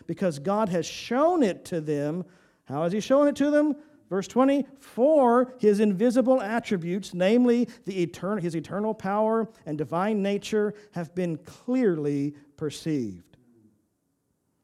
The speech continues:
Ever since the creation of the world in the things that have been made. So they are without excuse. So that even if they haven't audibly heard someone's voice telling them,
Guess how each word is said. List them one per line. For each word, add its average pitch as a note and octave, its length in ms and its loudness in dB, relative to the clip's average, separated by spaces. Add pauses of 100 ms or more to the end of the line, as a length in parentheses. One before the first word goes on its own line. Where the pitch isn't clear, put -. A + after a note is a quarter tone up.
(160)
Ever B3 160 4
since B3+ 220 4
the A#3+ 80 4
creation A#3 560 2
of A3 100 2
the A3 100 4
world A3 560 2 (200)
in G#3 120 2
the G3 100 2
things A3+ 340 4
that G3 120 2
have F3+ 220 2
been F#3+ 260 0 (140)
made. G3 680 2
So A#3+ 220 4
they B3+ 160 6
are C4 320 4
without C#4 720 2 (260)
excuse. - 760 -2 (1120)
So G#3 360 2 (120)
that G#3 200 -2
even C#4 400 4
if A#3 180 0
they A3 140 2
haven't G3+ 340 2
audibly C4+ 480 2
heard A3 400 2
someone's G3 640 2
voice A#3 480 2
telling A3+ 380 2
them, F#3 240 0